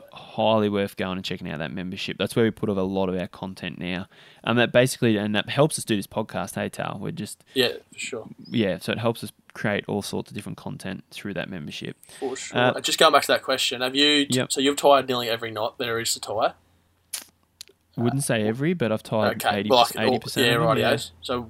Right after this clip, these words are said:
Speaker 2: what's your, what's the, um, quickest to do? Would it be
Speaker 1: That
Speaker 2: the Albright
Speaker 1: improved,
Speaker 2: one?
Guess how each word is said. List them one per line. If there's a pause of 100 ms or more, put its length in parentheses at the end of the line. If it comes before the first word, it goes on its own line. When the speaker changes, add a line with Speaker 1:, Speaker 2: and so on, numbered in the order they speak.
Speaker 2:
what's
your, (260)
what's
the, (180)
um,
quickest
to
do? (460)
Would
it
be
Speaker 1:
That
Speaker 2:
the
Albright
Speaker 1:
improved,
Speaker 2:
one?